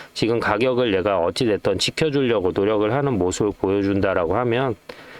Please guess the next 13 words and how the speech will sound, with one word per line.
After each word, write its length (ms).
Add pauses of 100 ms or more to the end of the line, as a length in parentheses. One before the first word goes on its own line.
(140)
지금 300
자리에서는 680
얘가 220
만 160
칠천 380
원 100
이상으로는 540
올라올 360
가능성이 540
저는 240
크다라고 540
좀 160
보여지고요. 680